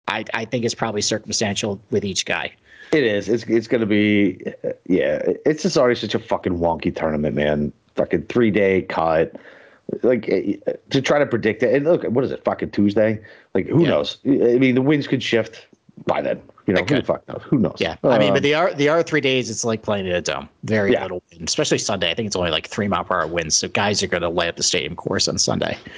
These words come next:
Speaker 1: So it
Speaker 2: Nice.
Speaker 1: should be fun. You
Speaker 2: Yeah.
Speaker 1: know, maybe we'll get a, a jam-packed leaderboard and we'll have a nice little shootout like we had last year.
Speaker 2: That would be nice. I would like it.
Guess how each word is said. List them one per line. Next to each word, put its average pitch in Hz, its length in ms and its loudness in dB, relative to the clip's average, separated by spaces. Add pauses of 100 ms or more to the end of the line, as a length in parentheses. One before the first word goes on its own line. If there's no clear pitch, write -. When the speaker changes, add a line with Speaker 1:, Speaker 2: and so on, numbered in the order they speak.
(120)
Speaker 1:
So 185 80 -2
it - 100 2
Speaker 2:
Nice. 160 80 4
Speaker 1:
should 233 140 2
be 254 80 0
fun. 285 380 0 (160)
You 151 100 2
Speaker 2:
Yeah. 240 100 4
Speaker 1:
know, 302 60 2
maybe 156 280 -2
we'll 185 100 4
get 180 240 2
a, 139 200 0
a 135 40 0
jam-packed 135 440 0
leaderboard 160 560 2
and 107 320 -2 (480)
we'll 117 100 0
have 127 80 4
a - 20 4
nice 131 140 0
little 131 100 -2
shootout 127 340 2
like 117 140 0
we 117 100 2
had 123 120 2
last 131 260 0
year. - 120 -10 (380)
Speaker 2:
That 69 200 2
would 87 140 2
be 127 100 4
nice. 208 760 2
I 113 80 4
would 127 140 2
like 202 240 2
it. 185 100 4